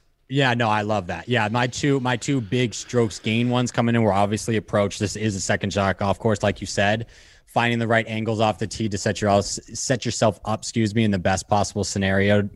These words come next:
to get the, 'cause the, these greens are just so tricky that you need right angles. So I love the approach.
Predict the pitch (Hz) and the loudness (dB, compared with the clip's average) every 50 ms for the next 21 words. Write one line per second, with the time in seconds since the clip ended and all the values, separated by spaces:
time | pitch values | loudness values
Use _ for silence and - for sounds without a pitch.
0 | - - - 123 113 107 104 - _ _ 165 135 151 143 - 151 139 120 - 151 | -10 -2 0 0 0 0 -2 -8 _ _ -6 -6 -6 -4 -4 -6 -6 -2 0 0
1 | 143 113 120 131 127 120 - _ 113 117 107 101 - - 110 113 110 95 101 95 | 0 2 2 0 0 -2 -6 _ -10 -8 -8 -8 -6 -4 0 0 0 0 0 -2
2 | 95 95 - - - - 113 107 104 95 - - 104 101 - - 98 95 92 87 | -2 -2 -2 -4 -2 2 4 4 4 2 0 0 -2 -2 0 2 0 0 0 0
3 | 92 92 92 95 95 87 92 92 90 87 87 87 85 85 82 - - 101 98 95 | -2 -2 -2 -2 -2 -2 -2 -2 -2 -4 -6 -8 -10 -10 -12 -6 -4 -2 -2 0
4 | 92 98 101 113 123 120 110 - - 107 104 107 101 - | 0 0 2 2 2 0 0 2 0 2 2 0 -2 -6